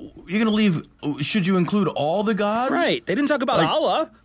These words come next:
Speaker 1: that, that's crazy. It's, this is, this is more of this sort of, uh, you know, right-wing religious pandering that, that,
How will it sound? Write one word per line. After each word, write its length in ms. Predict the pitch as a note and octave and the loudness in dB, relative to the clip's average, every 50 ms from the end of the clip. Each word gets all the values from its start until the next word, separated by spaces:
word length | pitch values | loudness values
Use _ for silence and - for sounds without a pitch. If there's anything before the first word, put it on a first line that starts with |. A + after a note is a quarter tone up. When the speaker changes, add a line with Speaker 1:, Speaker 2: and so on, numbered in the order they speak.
| - - | -20 -6
Speaker 1:
that, 240 | - G3 G#3+ G#3 - | -2 0 0 0 0
that's 240 | - A#3 A3 G3+ - | 0 0 0 0 -2
crazy. 680 | - - - A#3 A3+ B3 C4+ C#4+ C4+ E3 D#3+ B2+ A2+ | -8 -6 -2 0 2 2 2 2 2 2 2 2 2
It's, 160 | D3 D3+ - | 2 0 -2
this 240 | - - A#3+ A#3+ - | -4 -2 -2 -2 0
is, 260 | C4+ A3+ G3+ G3+ - - - - - - - | 2 0 0 0 -2 -8 -16 -18 -20 -12 -4
this 180 | - G#3+ G#3 A3+ | -2 -2 0 2
is 140 | G3+ E3+ | 2 2
more 220 | F#3 G3 G#3 G3+ F#3+ | 4 4 4 2 2
of 60 | D#3 | 2
this 200 | D3 C#3+ C3+ - | 2 0 0 0
sort 220 | - D#3+ D#3+ C#3+ | 0 2 2 2
of, 200 | C#3+ B2+ A2+ A2+ | 2 0 0 0
uh, 300 | B2 A#2+ A2+ A2 G#2 G2 F#2 - - - - _ _ | 0 0 2 2 0 0 -2 -6 -12 -20 -20 _ _
you 80 | C#3 C3+ | 0 2
know, 220 | C3 B2+ B2 A2 | 2 2 2 0
right-wing 580 | A#2 A#2+ A#2 B2 D3+ D#3 C#3+ C#3+ D3 D3 C#3 C3 | -2 -4 -2 0 0 0 0 2 2 2 2 2
religious 360 | B2 A#2+ B2+ C3 B2+ B2+ - | 2 2 2 2 0 -2 -2
pandering 520 | - - A2 C3 D3 E3+ D#3 B2+ A2+ A2 | -2 -2 0 2 2 2 2 2 2 2
that, 260 | G#2+ G#2+ G2+ - - - | 2 0 0 -4 -6 -2
that, 220 | A#2 A#2 G#2+ - | -2 -2 -2 -4